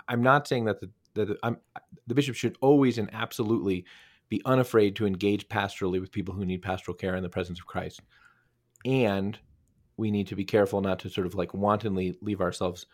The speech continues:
exposed because of, um, bad sort of corporate organization or bad sort of corporate management to, um, putting at risk the patrimony of the church.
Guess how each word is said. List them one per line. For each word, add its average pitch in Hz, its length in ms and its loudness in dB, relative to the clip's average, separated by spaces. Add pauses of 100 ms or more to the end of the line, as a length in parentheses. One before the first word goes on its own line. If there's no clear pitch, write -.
(340)
exposed 98 640 -2 (100)
because 92 300 -6
of, 87 100 -4 (280)
um, 90 400 -6
bad 98 260 -2
sort 92 140 -8
of - 100 -20
corporate 95 300 0
organization 120 640 0
or 92 100 0
bad 95 320 0
sort 90 160 -6
of - 80 -12
corporate 92 300 -4
management 92 600 -2 (380)
to, 92 340 0
um, 87 160 -6
putting 107 300 4
at 80 100 -6
risk 95 360 -2
the 87 80 -2
patrimony 90 400 -4
of 92 40 -8
the 95 60 -8
church. - 420 -12